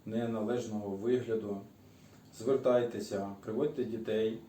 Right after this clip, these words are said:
е, показуйте нам, е, для виключення вродженої аномалії розвитку у діток. Далі, е, якщо ви бачите, що дитинка не тримає сечу,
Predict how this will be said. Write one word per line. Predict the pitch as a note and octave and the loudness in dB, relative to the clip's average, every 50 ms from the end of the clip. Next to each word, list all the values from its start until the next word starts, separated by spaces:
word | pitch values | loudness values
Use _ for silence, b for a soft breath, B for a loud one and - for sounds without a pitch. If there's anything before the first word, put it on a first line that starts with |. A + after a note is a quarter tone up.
| - - - - - - | -20 -20 -20 -20 -14 -10
е, | A2 G#2+ G#2+ G#2 G#2 G#2 G#2 G#2 G2+ G#2 G2+ G2 G2 G2 - - - - | -6 -6 -4 -4 -6 -6 -4 -2 0 0 0 0 -2 -4 -8 -14 -16 -8
показуйте | - A2 - - A2 G#2 G#2+ G#2+ A#2 A#2 - C3 B2+ | -8 -6 -2 0 0 0 0 -2 -4 -4 -4 -4 -2
нам, | B2+ C3 C#3 D3+ - - - B B B B B B B B B B B B B - - - A#2 | -2 -2 -2 -4 -6 -8 -12 B B B B B B B B B B B B B -20 -16 -12 -8
е, | A2 A2 A2 A2 A2 A2 G#2+ G#2+ G#2+ G#2+ G#2 G#2 | -6 -4 -2 -2 -2 0 0 0 0 0 0 0
для | G#2+ A2+ A#2 A2+ B2 C#3 C#3 | 2 6 6 6 6 4 2
виключення | B2 A2+ A#2+ A#2+ A#2+ C3 B2+ B2+ - C3 B2 B2 B2 B2+ B2 B2 - - A2 | 2 2 0 0 2 0 -2 -2 -2 0 0 2 4 4 4 2 2 0 -2
вродженої | A2+ B2 B2 B2+ B2 B2 B2+ B2 A#2+ A#2+ A#2 | -2 2 4 4 4 4 2 0 0 0 0
аномалії | A2+ A2 A2 A2 A2 A2 A2+ A2+ A2+ A2+ A2 A2 A2 G#2+ G#2+ - - - G#2+ A2+ | -2 0 0 0 0 2 0 2 2 0 0 0 0 0 -2 -4 -10 -12 -4 -2
розвитку | A2 A2 G#2+ G#2+ G#2+ G#2+ - - G#2 | -2 -2 -2 -4 -8 -10 -10 -8 -6
у | G2+ G2+ | -6 -6
діток. | G2+ G2 G2 F#2+ - - - - - - - - - - - - - - - B B B B B B B B B B B B B B - - - - - - - - - - - - G2+ | -4 -4 -6 -6 -6 -8 -12 -14 -16 -18 -20 -20 -20 -20 -20 -20 -20 -20 -20 B B B B B B B B B B B B B B -20 -20 -20 -20 -20 -20 -20 -20 -20 -20 -18 -6 0
Далі, | A2+ A#2 A#2+ A#2+ A2+ G#2+ G#2 G2+ G2 - - - - - - | 4 4 6 6 4 4 2 0 0 -2 -8 -12 -16 -10 -6
е, | A#2 A2+ A2+ A2+ A2+ A2+ A2+ A2+ A2 | -4 -2 0 0 0 0 0 0 0
якщо | A2 G#2+ G#2+ A2 A2+ A2 - - D3+ D3 | 0 0 0 -2 -2 -4 -2 0 2 2
ви | D3+ D3 | 2 6
бачите, | C3 C#3+ C#3 C#3+ - - C#3+ B2+ | 6 6 6 6 4 2 0 0
що | B2+ - B2+ A#2+ | 2 2 0 0
дитинка | B2 A2+ A2 C#3 C#3+ D3 D3 D3 - C3+ C3 B2+ B2+ B2 A#2+ - - | 0 0 0 0 2 2 2 4 4 4 6 6 4 2 0 -2 -4
не | B2 A#2+ A#2+ | -4 -4 -2
тримає | A#2+ B2 B2 B2 B2 B2+ B2 B2 B2 B2 | -2 -2 0 0 2 2 2 2 2 0
сечу, | - - A#2+ A2+ - - - A2+ G#2+ G#2+ | 0 -2 -4 -6 -6 -6 -6 -4 -4 -2